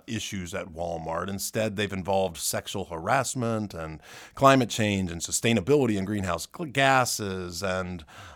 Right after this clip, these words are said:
uh, political spending and lobbying and charitable contributions and,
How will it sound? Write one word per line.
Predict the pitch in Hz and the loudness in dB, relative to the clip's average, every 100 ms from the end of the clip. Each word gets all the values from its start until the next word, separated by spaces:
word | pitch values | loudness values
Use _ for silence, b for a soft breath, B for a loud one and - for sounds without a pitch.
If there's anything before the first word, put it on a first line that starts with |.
| - | -10
uh, | 92 85 | -8 -6
political | 87 117 120 143 131 127 117 110 107 | -8 0 2 2 2 -2 0 0 0
spending | - - 135 123 113 | -2 0 2 4 2
and | 101 | 0
lobbying | 95 131 127 120 104 | -2 -2 0 2 0
and | 98 | 0
charitable | - 160 139 117 | 2 4 4 2
contributions | 110 110 104 90 104 98 - 90 85 85 82 | 0 -2 -2 -4 -2 -4 -6 -8 -8 -10 -8
and, | 90 87 85 | -8 -8 -10